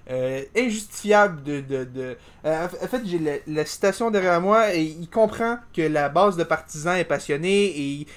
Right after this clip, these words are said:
il, il comprend que, qu'il, qu'on, qu'il aime quand c'est, quand c'est bon, mais, euh, il aime pas que quand l'équipe fait face à de l'adversité, euh, on décide de se retourner contre eux en les huant un peu.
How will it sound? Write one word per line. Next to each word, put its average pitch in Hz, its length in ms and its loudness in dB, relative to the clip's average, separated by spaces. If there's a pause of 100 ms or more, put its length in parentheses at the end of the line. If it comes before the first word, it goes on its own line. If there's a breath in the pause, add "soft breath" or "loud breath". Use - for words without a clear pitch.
(180 loud breath)
il, 139 260 -12
il 147 80 -14
comprend 190 540 0
que, 135 280 -4
qu'il, - 260 -18
qu'on, 139 280 -4
qu'il 160 140 -2
aime 156 260 -6
quand 127 120 -6
c'est, 135 160 -10
quand 127 180 -8
c'est 131 160 -8
bon, 202 220 2 (320 loud breath)
mais, 196 420 4
euh, 147 320 2 (120)
il 160 200 -2
aime 196 160 2
pas 214 260 4
que 214 180 -4
quand 170 360 -2
l'équipe 180 380 -2 (120)
fait 147 120 -6
face 180 200 -2
à 147 60 -4
de 143 40 -6
l'adversité, 160 760 -6 (280 loud breath)
euh, 131 360 -6
on 139 80 -4
décide 160 240 -8
de 147 80 0
se 156 160 -2
retourner 165 840 -2
contre 143 400 -6
eux 170 100 4
en 151 120 0
les 139 100 -4
huant 143 380 -2
un 123 80 -6
peu. 202 260 2